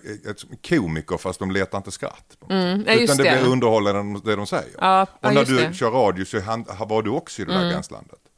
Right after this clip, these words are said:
Speaker 1: Så att den har ju, kom-, komiken har ju,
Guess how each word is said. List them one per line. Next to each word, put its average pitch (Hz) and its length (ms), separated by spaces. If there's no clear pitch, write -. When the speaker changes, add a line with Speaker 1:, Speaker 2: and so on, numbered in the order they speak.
Speaker 1:
Så - 120
att 104 40
den 127 100
har 131 80
ju, 123 260
kom-, 127 400
komiken 117 380
har 107 140
ju, 104 440